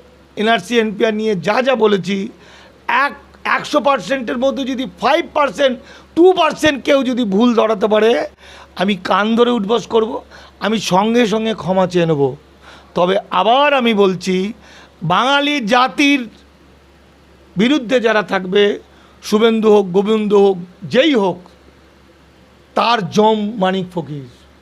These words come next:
একদম গিলে খেয়ে নেব। সে আর প্লাসের, আর বাংলার ময়ূক রঞ্জন হোক, আর সুমন দে হোক, নাকি এবিপি আনন্দ,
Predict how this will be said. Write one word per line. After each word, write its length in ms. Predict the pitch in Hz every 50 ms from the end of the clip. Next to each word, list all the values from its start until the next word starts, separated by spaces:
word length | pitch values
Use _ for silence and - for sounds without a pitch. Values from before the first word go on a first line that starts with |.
| _ _ _ _ _ _ _ _ _ _ _ _ _ _ _ _ _ _ -
একদম 520 | - 254 294 311 302 262 240 311 294 262
গিলে 200 | 226 262 269 277
খেয়ে 180 | 202 220 262 247
নেব। 300 | 240 226 208 185 160 175 - - - - _ _ _ - - - - - -
সে 320 | - - 220 233 240 240 247 -
আর 200 | - 202 214 233
প্লাসের, 500 | 220 240 247 240 240 185 196 240 240 233 208 208 - -
আর 200 | - 196 220 226
বাংলার 420 | 214 226 226 226 226 226 220 214 208
ময়ূক 260 | 208 220 233 240 226
রঞ্জন 380 | 233 240 240 240 240 247 240 233
হোক, 280 | 233 226 202 156 - - - - - - _ - _ _ - - - - - - - - - - - - -
আর 260 | 185 196 208 208 190
সুমন 720 | 180 - - - 214 226 240 247 247 247 240 240 233 220
দে 240 | 202 170 202 240 262
হোক, 380 | 254 240 247 247 240 190 - - - - - - - _ _ _ _ _ _ _ _ - - -
নাকি 380 | 202 214 190 214 226 226 240 - - _ -
এবিপি 360 | - 196 190 233 202 240 240
আনন্দ, 520 | 240 240 254 254 254 254 247 226 196 170